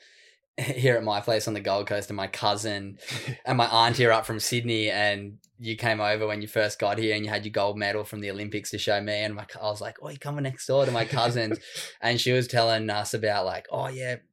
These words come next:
Speaker 1: um, Hunter made it to zone but can't quite make it to regionals."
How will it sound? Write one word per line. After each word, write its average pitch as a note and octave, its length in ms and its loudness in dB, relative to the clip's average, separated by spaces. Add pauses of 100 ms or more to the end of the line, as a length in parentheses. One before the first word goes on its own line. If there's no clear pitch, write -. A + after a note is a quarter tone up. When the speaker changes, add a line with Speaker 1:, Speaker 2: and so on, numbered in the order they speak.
(140)
Speaker 1:
um, G#2+ 380 -4
Hunter B2+ 360 0
made B2 280 -2
it A#2+ 260 -2
to G#2+ 200 0
zone B2 360 2
but - 120 -12
can't C#3 240 -4
quite C3 200 2
make C3+ 200 -2
it C3+ 40 -10
to A#2+ 80 0
regionals." B2 600 0